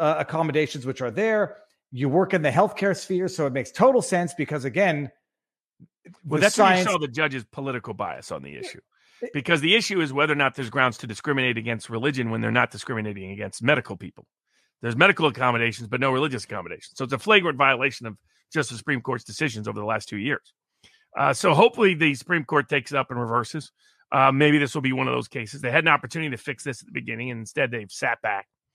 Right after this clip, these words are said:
Speaker 2: Now, on the, uh, good side, the, uh, military whistleblowers have come forward to Senator Ron Johnson, and he wrote, uh, letters, uh,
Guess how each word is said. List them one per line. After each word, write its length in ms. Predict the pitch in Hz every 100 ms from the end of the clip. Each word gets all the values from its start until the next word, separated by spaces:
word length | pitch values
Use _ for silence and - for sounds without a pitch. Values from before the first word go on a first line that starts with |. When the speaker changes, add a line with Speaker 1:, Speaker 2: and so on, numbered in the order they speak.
| _ _ _ _
Speaker 2:
Now, 380 | 160 180 175 - -
on 240 | 160 156
the, 320 | 143 139 131 127
uh, 180 | 107 90 _ _ _
good 220 | 269 294
side, 480 | - 175 123 107 127 _ _ _ _ _ _ _ _ _ _ _
the, 380 | 147 151 151 - _
uh, 300 | 135 131 127 -
military 600 | 147 147 233 226 - 196
whistleblowers 760 | 165 165 196 175 143 139 139 123
have 160 | 123 -
come 220 | 165 160
forward 400 | - 202 143 - _ _ _ _
to 100 | 135
Senator 380 | - 180 170 147
Ron 320 | 147 156 135
Johnson, 540 | 131 160 135 120 117 - _ _ _ _ -
and 140 | 143
he 200 | 127 165
wrote, 280 | 160 156 156 _
uh, 240 | 135 123 123
letters, 560 | 131 175 143 127 - _ _ _
uh, 180 | 127 120